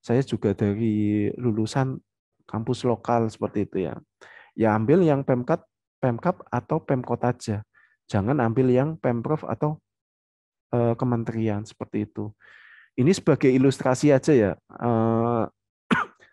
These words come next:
saya, ya, saya yang ada di kabupaten itu untuk tunjangan T P P ya, itu hanya dapat satu koma lima. Sementara kalau yang di Pemkot,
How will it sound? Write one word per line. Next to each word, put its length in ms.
saya, 260
ya, 180
saya 400
yang 180
ada 240
di 240
kabupaten 640
itu 320
untuk 640
tunjangan 880
T 60
P 160
P 100
ya, 80
itu 240
hanya 240
dapat 320
satu 480
koma 320
lima. 400
Sementara 640
kalau 320
yang 320
di 160
Pemkot, 560